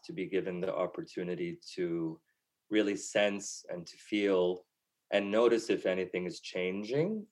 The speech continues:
and therefore decide whether to update or improve or change.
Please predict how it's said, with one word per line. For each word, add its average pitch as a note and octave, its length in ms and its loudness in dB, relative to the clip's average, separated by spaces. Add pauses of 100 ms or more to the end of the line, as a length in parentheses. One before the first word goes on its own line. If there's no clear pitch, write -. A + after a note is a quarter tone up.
and G#2 320 2
therefore G2+ 600 6
decide F#2 680 4
whether F2 300 2
to - 300 -8
update F2+ 680 0 (460)
or F#2+ 260 4
improve E2+ 720 -4
or E2 180 -4
change. D#2 680 -10